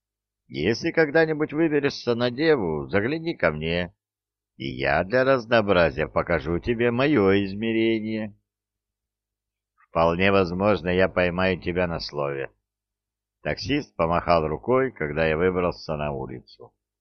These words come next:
Пуки выскочила из такси, как только мы остановились, и поэтому мне предстояло рассчитываться с ней у всех на виду.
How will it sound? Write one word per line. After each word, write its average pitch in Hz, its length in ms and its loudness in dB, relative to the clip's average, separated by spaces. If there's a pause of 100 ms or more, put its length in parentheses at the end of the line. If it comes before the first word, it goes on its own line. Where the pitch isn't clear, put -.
(1040)
Пуки 123 440 2
выскочила 135 720 0
из 104 120 -8
такси, 123 480 0
как 95 280 -2
только 113 420 0
мы 107 240 -2
остановились, 95 1000 -4 (720)
и 107 300 4
поэтому 127 680 4
мне 92 240 0
предстояло 87 680 2
рассчитываться 123 720 -2
с - 100 -16
ней 117 240 -8
у 78 120 -10
всех - 420 -4
на 90 120 -4
виду. 69 400 -6